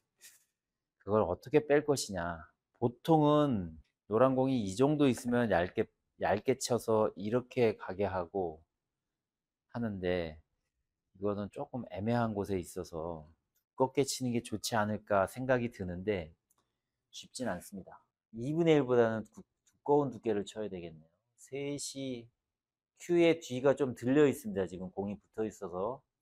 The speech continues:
이 상태에서 세 시 당점을 주면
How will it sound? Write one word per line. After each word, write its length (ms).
이 40
상태에서 580
세 280
시 420
당점을 760
주면 640